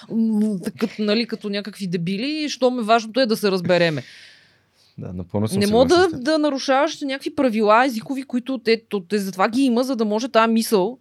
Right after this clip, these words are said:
Speaker 1: дето е изникнала в главата, да стигне до други хора по правилния
Speaker 2: По
Speaker 1: начин.
Speaker 2: правилния начин.
Speaker 1: Значи запетайки, пълнични на това и кратко, което...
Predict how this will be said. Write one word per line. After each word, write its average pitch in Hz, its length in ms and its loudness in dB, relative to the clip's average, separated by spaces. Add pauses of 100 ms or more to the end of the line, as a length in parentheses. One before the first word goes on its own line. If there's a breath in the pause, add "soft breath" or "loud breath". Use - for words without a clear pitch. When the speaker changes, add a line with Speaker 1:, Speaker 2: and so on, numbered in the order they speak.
Speaker 1:
дето 180 240 -2
е 185 40 2
изникнала 160 560 -2
в 151 120 -4
главата, 151 440 0
да 226 160 -2
стигне 254 300 -4
до 202 100 -10
други 220 200 -8
хора 208 260 -2
по 220 120 -8
правилния 247 420 -2
Speaker 2:
По 185 60 -2
Speaker 1:
начин. 95 220 0
Speaker 2:
правилния 85 260 -4
начин. 76 260 -12
Speaker 1:
Значи 240 280 2
запетайки, 196 640 -2
пълнични 214 540 -6
на 175 100 -10
това 208 200 2
и 233 80 -2
кратко, 233 380 -4
което... 226 300 -6